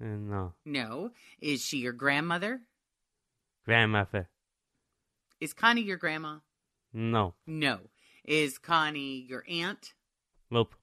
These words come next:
Speaker 2: Who is Connie?
Speaker 1: Mom.
Speaker 2: Whose mom?
Speaker 1: My mom. I don't know.
Speaker 2: Connie is Jacob's mom?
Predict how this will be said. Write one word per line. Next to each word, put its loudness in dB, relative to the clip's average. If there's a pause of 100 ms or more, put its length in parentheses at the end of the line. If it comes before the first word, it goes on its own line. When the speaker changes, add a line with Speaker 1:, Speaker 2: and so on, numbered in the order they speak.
(140)
Speaker 2:
Who 2
is 4
Connie? -4 (280)
Speaker 1:
Mom. 6 (340)
Speaker 2:
Whose 2
mom? 0 (120)
Speaker 1:
My 4
mom. -10 (680)
I -8
don't -10
know. -20
Speaker 2:
Connie 4
is -6
Jacob's -6
mom? -2